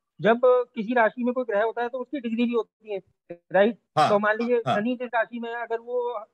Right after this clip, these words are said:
Speaker 1: दो डिग्री पे है तो हम
Speaker 2: हाँ।
Speaker 1: कह सकते हैं कि वो अपनी कक्षा में है, मतलब।
Speaker 2: हाँ।
Speaker 1: लेकिन
Speaker 2: नहीं, वो
Speaker 1: आप कह रहे
Speaker 2: सिर्फ,
Speaker 1: हैं कि वो उसमें
Speaker 2: सिर्फ
Speaker 1: लागू
Speaker 2: अष्टक
Speaker 1: नहीं है।
Speaker 2: वर्ग में चलेगा वो,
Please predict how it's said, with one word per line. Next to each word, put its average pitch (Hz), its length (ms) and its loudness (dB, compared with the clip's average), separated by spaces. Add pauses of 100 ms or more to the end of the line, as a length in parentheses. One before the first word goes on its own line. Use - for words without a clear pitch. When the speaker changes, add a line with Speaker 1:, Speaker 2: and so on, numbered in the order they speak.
(100)
Speaker 1:
दो 196 160 4
डिग्री 226 260 0
पे 233 100 2
है 202 240 6
तो - 580 -4
हम 220 100 4
Speaker 2:
हाँ। 233 100 2
Speaker 1:
कह 220 100 4
सकते 220 200 -6
हैं 240 60 -2
कि 240 60 0
वो 240 100 0
अपनी 233 160 -6
कक्षा 226 340 -6
में 202 100 0
है, 170 100 -2 (480)
मतलब। 175 200 2
Speaker 2:
हाँ। 113 260 -2 (680)
Speaker 1:
लेकिन 190 180 -10
Speaker 2:
नहीं, 208 140 4
वो 240 40 4
Speaker 1:
आप - 20 4
कह 233 60 6
रहे 226 40 4
Speaker 2:
सिर्फ, 240 200 2
Speaker 1:
हैं 254 80 -6
कि 277 60 -4
वो - 560 -8
उसमें 226 140 -4
Speaker 2:
सिर्फ 220 100 2
Speaker 1:
लागू 202 120 2
Speaker 2:
अष्टक 156 160 0
Speaker 1:
नहीं 160 120 0
है। 160 80 2
Speaker 2:
वर्ग 151 120 -4
में 151 80 0
चलेगा 120 340 0
वो, 143 280 -6